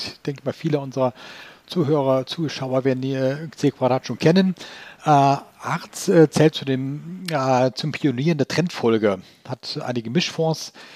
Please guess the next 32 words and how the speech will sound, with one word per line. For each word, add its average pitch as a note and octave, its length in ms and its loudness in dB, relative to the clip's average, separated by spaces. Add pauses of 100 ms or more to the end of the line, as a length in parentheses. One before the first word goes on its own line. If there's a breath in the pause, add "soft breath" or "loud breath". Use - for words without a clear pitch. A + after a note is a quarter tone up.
(140)
im C#3 160 -4
Angebot, D3+ 600 0 (680 loud breath)
ähm, C#3 600 0
die C#3 100 0
am C3 80 -4
Markt, B2 220 -6
glaube C3 160 -2
ich, - 40 -6
schon C3+ 120 -8
sehr, B2 200 2
sehr C3 280 2
bekannt C#3 380 -4
sind, C#3+ 380 0
auch C3+ 160 -4
sehr B2 220 2
lange D3 220 -2
schon C#3+ 200 -6
am B2+ 120 -4
Markt, C3 300 -4
äh, D3+ 260 -8
zu - 200 -2
haben C3+ 240 -6
sind, C3+ 260 0
zu, - 220 -6 (200)
äh, C3 180 0
zu - 140 -12
investieren C3+ 480 2
sind, C#3 240 0 (400 loud breath)
um C3+ 180 -4
bei B2+ 140 4
diesen C3+ 340 -4
Trendfolgesystemen, C#3 1000 -4